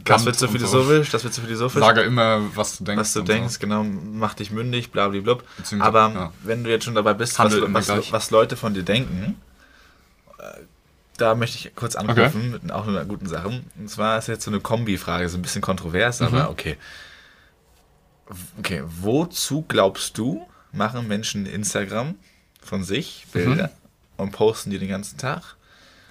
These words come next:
Speaker 2: Und du bist ja auch stärker im Instagram-Game
Speaker 1: Mhm, mhm.
Speaker 2: vertreten.
Speaker 1: Ja.
Speaker 2: Wozu machst du das für dich?
Speaker 1: Mhm.
Speaker 2: Und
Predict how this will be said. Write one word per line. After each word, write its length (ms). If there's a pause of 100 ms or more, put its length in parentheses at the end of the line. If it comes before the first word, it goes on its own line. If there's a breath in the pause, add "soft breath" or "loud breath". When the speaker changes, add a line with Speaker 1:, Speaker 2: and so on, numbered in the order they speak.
(640 soft breath)
Speaker 2:
Und 340 (340)
du 80
bist 220
ja 80
auch 140
stärker 520
im 100
Instagram-Game 480 (100)
Speaker 1:
Mhm, 40
mhm. 40
Speaker 2:
vertreten. 460
Speaker 1:
Ja. 220
Speaker 2:
Wozu 300
machst 300
du 100
das 360
für 220
dich? 380
Speaker 1:
Mhm. 260 (1400 soft breath)
Speaker 2:
Und 340